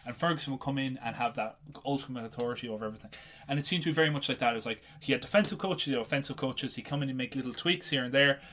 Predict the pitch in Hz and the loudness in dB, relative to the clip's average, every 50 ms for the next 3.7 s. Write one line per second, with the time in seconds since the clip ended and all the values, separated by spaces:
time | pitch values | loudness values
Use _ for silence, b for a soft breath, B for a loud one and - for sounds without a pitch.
0 | B B B B - 147 143 - 143 139 - 151 - - - 139 131 135 - - | B B B B -2 0 4 4 4 4 4 0 -4 0 2 2 2 2 -2 2
1 | - 139 135 131 123 113 - 120 104 104 139 143 135 135 127 - 131 127 127 127 | 4 4 4 4 2 -2 -8 -8 -4 0 0 2 2 2 0 0 2 4 4 4
2 | 120 - - 139 131 131 123 123 120 117 110 117 - - 110 - 120 110 - 123 | 4 2 -2 -4 -4 -4 -4 -4 -4 -6 -6 -6 -8 -10 -10 -8 -8 -2 0 0
3 | 120 113 107 104 117 120 113 127 127 127 113 104 98 | 0 0 0 -2 -4 0 4 6 6 6 6 2 -2